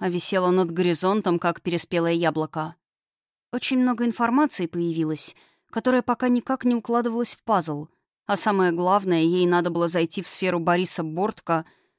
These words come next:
или как его там теперь называть. Эта загадка на данный момент тоже висела в воздухе. Судя по тому, что есть в карточке, Борис Бортко до десятого класса жил и учился в славном городе Краснодар.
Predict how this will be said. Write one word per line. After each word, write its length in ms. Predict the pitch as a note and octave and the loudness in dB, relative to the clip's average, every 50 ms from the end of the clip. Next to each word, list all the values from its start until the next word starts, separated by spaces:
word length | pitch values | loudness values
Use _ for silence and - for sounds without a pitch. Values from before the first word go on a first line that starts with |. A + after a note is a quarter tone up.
| _ _ _ | _ _ _
или 220 | - A#3 A3 F#3+ G3 | -2 -2 -2 -2 -2
как 340 | - - G3 F3+ - - | -4 -2 -4 -4 -4 -4
его 160 | - E3 D#3+ E3 | -8 -6 -4 -2
там 180 | - E3+ D#3+ | 0 0 0
теперь 300 | D#3 - F3 - E3+ D#3 | 0 -2 -4 -2 0 2
называть. 560 | E3 E3 D#3 F3+ E3 D#3 D3+ - - - - _ _ _ _ _ _ _ _ _ _ _ - | 2 2 2 0 -2 -4 -4 -6 -8 -10 -12 _ _ _ _ _ _ _ _ _ _ _ -10
Эта 220 | A#3 - - A#3 | -8 -6 -4 -2
загадка 460 | G#3 A#3 A#3 G#3+ A#3 A#3+ - - A#3 | 0 0 0 0 0 -2 -2 -2 -2
на 140 | A3 A3 G#3+ | 0 0 0
данный 280 | G3+ A3 A3 A#3 A#3 A3+ | 2 2 2 2 2 2
момент 480 | A3+ A3 A3 A3 A3+ A3 G#3 - - - | 2 2 4 2 2 2 0 -4 -6 -6
тоже 280 | - B3 A#3 E3+ E3+ D#3 | -2 -2 -2 -2 -2 -4
висела 340 | D#3 - - F3 D#3+ D#3+ | -4 -4 -4 -2 -2 -2
в 60 | D#3+ E3 | -2 -2
воздухе. 580 | E3 D#3 D3 - D#3 D3 - - D#3+ D#3 E3 _ _ _ _ _ _ _ _ _ _ _ | -4 -6 -6 -6 -10 -12 -10 -10 -12 -14 -14 _ _ _ _ _ _ _ _ _ _ _
Судя 320 | - - - F#3+ F3 F3+ | -10 -8 -6 -4 -4 -4
по 100 | D#3+ - | -6 -4
тому, 240 | F3 - E3+ E3+ F3+ | -2 0 2 2 2
что 160 | F3+ - - | 0 0 0
есть 240 | E3+ F3 F3+ - - | 0 0 0 -2 -4
в 80 | - - | -8 -4
карточке, 640 | - F3+ G#3 A3+ - F3+ - - - - E3 D#3 - _ _ _ _ _ _ | -2 0 0 0 -2 -6 -6 -6 -6 -6 -6 -6 -8 _ _ _ _ _ _
Борис 360 | - F#3 G3 G3+ A#3+ A3+ - F3 | 0 2 2 4 2 2 0 -4
Бортко 440 | E3 E3+ F#3+ A#3 B3 - - G3 | -2 -2 0 0 -2 -2 -4 -4
до 120 | E3+ E3 F3 | -2 -2 -2
десятого 480 | F3+ G3 - - G#3+ G#3+ - F#3+ F3 | -2 0 0 0 0 0 0 -2 -4
класса 420 | - - F3 F#3 A3+ A#3 - F#3+ F3 | -2 2 2 2 2 2 0 -4 -4
жил 240 | E3 F3 F#3+ G#3+ A3 | -4 -2 -2 -2 0
и 140 | G#3 F#3+ | 0 0
учился 420 | F3 F3 - - A#3 A#3 - - G3+ | -2 -2 -2 -4 -4 -4 -4 -4 -4
в 60 | - | -6
славном 480 | - - G3+ G3+ G#3+ A3+ A3+ A3 G#3 F#3+ | -4 -2 0 0 2 2 2 0 0 0
городе 300 | G3+ A3 A3 G3+ G#3 G#3+ | 0 -2 -2 -2 -4 -6
Краснодар. 680 | - A3 G#3+ - - G#3+ G#3+ G#3 G3 F3 D3+ C#3+ - | -6 -6 -6 -4 -2 -2 0 0 0 0 -2 -2 -6